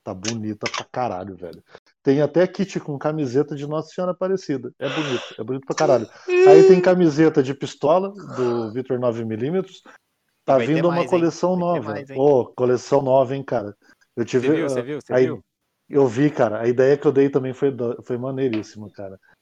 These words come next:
Speaker 1: E aí, você pode fazer o quê? Você pode chegar e falar, "Ah, eu quero ajudar o meu idiota preferido." Aí você vai no idiota lá e fala, "Ô, você é afiliado do Conservati?"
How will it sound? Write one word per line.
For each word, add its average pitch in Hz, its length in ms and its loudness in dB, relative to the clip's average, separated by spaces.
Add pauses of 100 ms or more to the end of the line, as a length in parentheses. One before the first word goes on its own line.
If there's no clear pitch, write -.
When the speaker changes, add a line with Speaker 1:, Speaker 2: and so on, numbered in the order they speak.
(460)
Speaker 1:
E 143 120 4
aí, 165 280 4
você 151 300 0
pode 170 240 0
fazer 165 240 0
o 190 80 2
quê? 127 260 -2
Você 107 160 -12
pode 120 240 -8
chegar 131 320 -2
e 143 60 -4
falar, 143 340 -2
"Ah, 160 40 2
eu 147 100 0
quero 151 280 -4
ajudar 143 500 -4 (280)
o 127 120 -8
meu 143 240 4
idiota 147 480 0
preferido." 147 640 -2
Aí 107 80 -8
você 123 120 -8
vai 120 220 -6
no 151 80 -8
idiota 123 500 -4
lá 120 140 -4
e 147 40 -6
fala, 147 320 -6
"Ô, 220 160 -2
você 147 260 -4
é 226 80 0
afiliado 147 680 2
do 117 140 -8
Conservati?" 123 880 -4